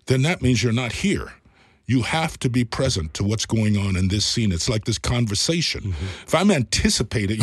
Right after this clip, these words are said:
Speaker 1: <laughs> what's going to happen two seconds from now, then this second gets lost, and there's no authenticity to the moment. If I'm answering your question in this particular space at this particular time,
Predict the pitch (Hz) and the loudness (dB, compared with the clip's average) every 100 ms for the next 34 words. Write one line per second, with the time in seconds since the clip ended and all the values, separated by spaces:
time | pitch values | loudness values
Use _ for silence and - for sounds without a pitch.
0 | - - 226 180 123 165 135 110 92 156 | 0 0 0 2 0 0 0 0 2 2
1 | 95 92 90 - - - - - 208 156 | 2 0 0 -2 -10 -14 -8 4 6 6
2 | - 196 196 131 107 - 87 85 92 80 | 4 4 4 2 0 0 0 2 0 0
3 | 85 - - - - - - 165 175 208 | -2 -4 -12 -20 -18 -4 0 4 4 2
4 | 156 123 135 120 117 110 113 127 143 - | 0 0 2 2 2 0 0 2 0 -4
5 | - - - 117 117 127 104 107 143 127 | -6 -8 -6 0 4 4 4 4 4 4
6 | 127 123 110 101 101 143 - 98 98 87 | 4 0 0 -2 0 0 0 0 -2 0
7 | 113 104 110 117 101 - - - - - | 0 2 2 2 0 -2 -16 -20 -20 -20
8 | - 107 127 123 131 135 - 120 110 98 | -6 -2 0 2 2 2 0 2 2 2
9 | - 123 - 117 101 95 - - - _ | 0 -2 -2 0 0 0 -4 -20 -20 _
10 | 160 147 127 139 - - - 120 107 - | 2 4 4 2 2 -4 -4 -2 -2 -2
11 | - 147 127 92 - 135 - - 101 95 | -2 0 0 -2 -2 -4 -4 -6 -4 -2
12 | 90 - 196 202 98 90 | -4 -2 -2 0 0 -2